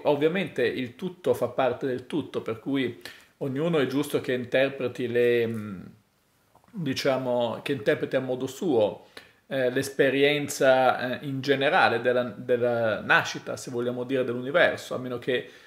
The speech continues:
qualcuno può interpretare l'universo come un qualcosa di sempre esistito. Però,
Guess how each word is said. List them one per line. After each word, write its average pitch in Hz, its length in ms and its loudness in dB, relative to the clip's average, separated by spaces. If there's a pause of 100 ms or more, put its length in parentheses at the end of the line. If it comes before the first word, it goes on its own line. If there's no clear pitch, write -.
(180)
qualcuno 135 400 -2
può 143 120 0
interpretare 131 580 0
l'universo 131 500 0
come 127 120 -6
un 120 60 -10
qualcosa 127 340 -4
di 123 80 -4
sempre 127 340 -6
esistito. 120 640 -8
Però, - 580 2